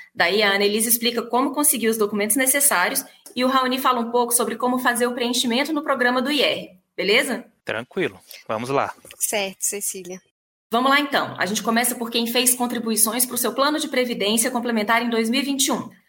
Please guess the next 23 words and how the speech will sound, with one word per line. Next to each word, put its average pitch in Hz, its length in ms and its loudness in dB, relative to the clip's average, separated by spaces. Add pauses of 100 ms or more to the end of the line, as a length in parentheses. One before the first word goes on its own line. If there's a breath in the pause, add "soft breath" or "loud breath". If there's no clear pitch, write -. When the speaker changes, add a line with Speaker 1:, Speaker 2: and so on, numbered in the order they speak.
(120 soft breath)
Speaker 1:
Valem 208 340 0
tanto 294 280 0
as - 80 0
contribuições 220 580 -2
normais, 233 680 2
feitas 220 360 0
mensalmente, 247 800 0
quanto 269 220 0
as 285 100 0
esporádicas. - 720 0 (320 soft breath)
Annelisa, 196 460 2
nesse 226 240 2
caso, 135 420 -2 (140 loud breath)
como 359 220 2
o - 40 -2
participante 269 480 0
consegue 254 380 2
ter 269 100 0
acesso 226 440 2
ao 233 60 0
demonstrativo 254 640 0
de - 80 -6
contribuições? 269 920 0